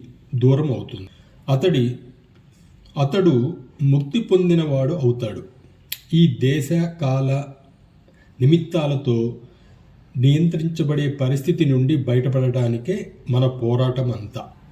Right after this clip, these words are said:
మన మార్గంలో అవి ఎల్లప్పుడూ అడ్డంకులుగా నిలుస్తున్నాయి. పరిణామ సిద్ధాంతం ఏమిటి? దీనిలో చెప్పబడిన రెండు కారణాంశాలు ఏవి?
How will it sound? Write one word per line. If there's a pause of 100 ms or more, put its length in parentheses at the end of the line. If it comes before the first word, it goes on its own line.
(140)
మన
మార్గంలో
అవి
ఎల్లప్పుడూ (100)
అడ్డంకులుగా
నిలుస్తున్నాయి. (1200)
పరిణామ
సిద్ధాంతం (140)
ఏమిటి? (680)
దీనిలో
చెప్పబడిన
రెండు
కారణాంశాలు (200)
ఏవి?